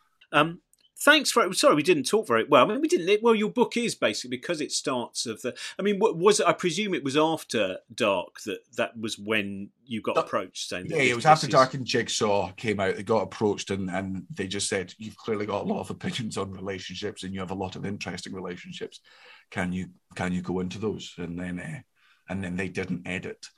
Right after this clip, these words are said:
Speaker 2: as much as I wanted them to. And now I have a book. <laughs>
Speaker 1: So, so, uh, I highly recommend, uh, everyone listen to this to, uh,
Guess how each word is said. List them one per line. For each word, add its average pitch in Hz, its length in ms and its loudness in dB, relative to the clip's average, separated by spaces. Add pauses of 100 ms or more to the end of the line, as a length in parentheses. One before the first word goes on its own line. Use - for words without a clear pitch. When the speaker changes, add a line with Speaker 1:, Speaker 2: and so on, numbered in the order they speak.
(140)
Speaker 2:
as 90 140 -8
much 92 180 -6
as 98 60 -10
I 92 80 -4
wanted 101 360 -4
them 95 160 -6
to. 92 300 -8
And 98 140 -4
now 110 160 -2
I 120 40 -2
have 127 100 -2
a 143 40 -6
book. 196 320 -10 (380)
<laughs> - 120 -12 (220)
Speaker 1:
So, - 280 2
so, 131 440 4
uh, 123 280 6 (120)
I 120 60 -2
highly 165 320 4
recommend, 107 480 -2 (160)
uh, 101 220 4
everyone 107 240 -2
listen 104 220 -6
to 101 40 -10
this 98 240 -4
to, 98 360 -4
uh, 98 320 0